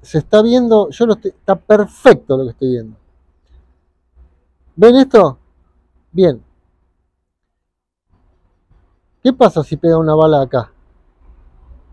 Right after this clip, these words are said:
O acá. O en el agujerito, acá en el medio. Esto.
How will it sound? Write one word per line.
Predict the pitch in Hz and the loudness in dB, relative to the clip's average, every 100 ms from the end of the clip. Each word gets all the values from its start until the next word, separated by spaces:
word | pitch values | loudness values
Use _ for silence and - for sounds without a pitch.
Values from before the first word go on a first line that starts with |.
| - | -10
O | 143 131 | -6 -2
acá. | 160 131 - - - - - - - _ _ | 0 -2 -4 -20 -18 -16 -16 -18 -20 _ _
O | 156 165 | 2 4
en | 165 | 4
el | 170 165 | 4 4
agujerito, | 165 - 208 220 - | 4 4 4 4 2
acá | 160 190 | 2 2
en | |
el | 196 | 2
medio. | 180 170 139 120 - - - - _ _ - - - _ _ _ _ _ _ _ | 2 2 2 -2 -10 -18 -20 -20 _ _ -20 -20 -20 _ _ _ _ _ _ _
Esto. | 220 208 _ 147 151 | -6 -6 _ -4 -4